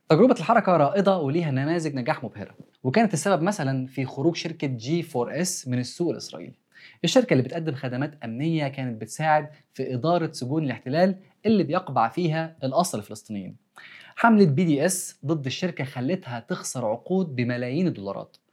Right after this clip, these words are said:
وده اللي اضطرها تنسحب من إسرائيل في عام ألفين وستاشر. نفس الكلام بيحصل للمنتجات الإسرائيلية اللي ممكن تقابلك لو أنت عايش في أوروبا أو أمريكا وما تاخدش بالك منها.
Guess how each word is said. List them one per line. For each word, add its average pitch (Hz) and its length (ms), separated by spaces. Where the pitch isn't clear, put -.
وده 147 280
اللي 120 140
اضطرها 165 680
تنسحب 131 560
من 113 100
إسرائيل 160 680
في 113 60
عام 135 400
ألفين 117 340
وستاشر. - 580
نفس 190 340
الكلام 160 440
بيحصل 139 460
للمنتجات 120 540
الإسرائيلية 156 640
اللي 233 140
ممكن 208 320
تقابلك 185 380
لو 156 100
أنت 170 140
عايش 160 240
في - 60
أوروبا 135 380
أو 110 220
أمريكا 165 420
وما 165 140
تاخدش 170 300
بالك 127 260
منها. - 200